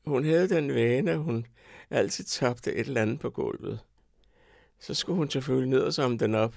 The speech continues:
hvis vi andre ikke var gode at gøre det. Og nogle gange var hun jo selvfølgelig også alene. Men den her store, kraftige kvinde, da hun bukkede sig, så kom der jo nogle lyserøde, laksefarvede, ikke bænklæder, men bukser frem. Og det så jo ret komisk ud.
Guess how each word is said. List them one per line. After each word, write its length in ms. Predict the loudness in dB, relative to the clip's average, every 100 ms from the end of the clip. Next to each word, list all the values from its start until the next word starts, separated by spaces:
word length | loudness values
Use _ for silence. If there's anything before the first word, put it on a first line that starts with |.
| -14 -20 -18
hvis 200 | -12 -4
vi 60 | 0
andre 280 | 2 2 -2
ikke 120 | -2
var 100 | -6
gode 360 | -4 -4 -4
at 80 | -6
gøre 240 | -4 -4 -4
det. 200 | -6 -10 -18 -20 -18
Og 100 | -8
nogle 180 | -4 -2
gange 220 | 0 -2
var 80 | 0
hun 180 | -2 -4
jo 60 | -6
selvfølgelig 460 | -8 -4 -2 -2
også 200 | -4 -4
alene. 520 | -6 -6 -6 -8 -10 -14 _ _ -20 -20 -20 -20 -14
Men 140 | -4
den 120 | 0 4
her 160 | 4
store, 360 | 4 4 4 4
kraftige 400 | -2 -6 -6 -8
kvinde, 420 | -4 -2 0 0
da 60 | 0
hun 220 | -2 -2
bukkede 360 | 0 0 0
sig, 220 | -2 -2 -2 _ _ _ _ -20 -14
så 160 | -10 -8
kom 260 | -4 -2
der 100 | 4
jo 120 | 4 4
nogle 320 | 4 2 2
lyserøde, 640 | 0 -2 0 -2 2 0 0
laksefarvede, 1160 | 0 0 2 -2 -2 0 0 0 -2 -2 -2 -4 _ _ -20 -20 -12
ikke 280 | -2 0 0
bænklæder, 760 | 2 2 2 0 0 2 -2 -2
men 180 | -4
bukser 480 | -2 0 0 2 -4
frem. 260 | -2 -2 -2 -6 _ _ -20 -18 -6
Og 140 | -4
det 120 | -2
så 120 | -2
jo 140 | -2 -2
ret 160 | -6 -6
komisk 460 | -8 -8 -12 -10
ud. 200 | -10 -10